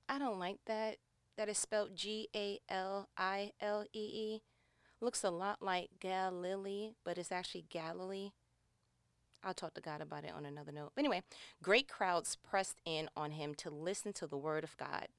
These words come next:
Verse two, "He noticed two empty boats at the water's edge, for the fishermen had left them and were washing their nets." Verse three, "Stepping into one of the boats, Jesus asked Simon, its owner, to push it out into the water.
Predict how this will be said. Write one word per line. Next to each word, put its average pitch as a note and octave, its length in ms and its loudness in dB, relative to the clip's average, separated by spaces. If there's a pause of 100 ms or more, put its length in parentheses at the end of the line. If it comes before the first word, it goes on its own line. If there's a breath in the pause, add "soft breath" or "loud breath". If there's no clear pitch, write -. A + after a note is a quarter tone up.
(160)
Verse D3+ 240 0
two, - 320 -2 (460 loud breath)
"He G3 160 0
noticed F#3 400 4
two C#4 280 2
empty A3 280 -2
boats F3+ 360 2
at E3 140 -4
the D#3+ 80 0
water's D#3 420 2
edge, C#3 380 -2
for - 180 -4
the D3+ 100 -4
fishermen D3+ 640 0
had D3 240 -6
left E3 360 2
them B2+ 320 -2
and C#3+ 200 -2
were C3+ 160 0
washing D3 420 0
their F3 120 -2
nets." - 480 -4 (280)
Verse C3+ 180 -2
three, D3 340 -4 (460 loud breath)
"Stepping F#3+ 400 4
into F#3+ 220 2
one F3 160 0
of E3+ 80 -4
the F3 60 2
boats, F3 520 0
Jesus D#3+ 420 -4
asked - 280 -2
Simon, F3 480 -2 (160)
its - 240 -6
owner, F3+ 360 -2 (320 soft breath)
to B3 120 2
push - 240 4
it A3+ 100 2
out F#3 180 4
into - 180 -4
the D#3+ 120 -4
water. D#3 460 -2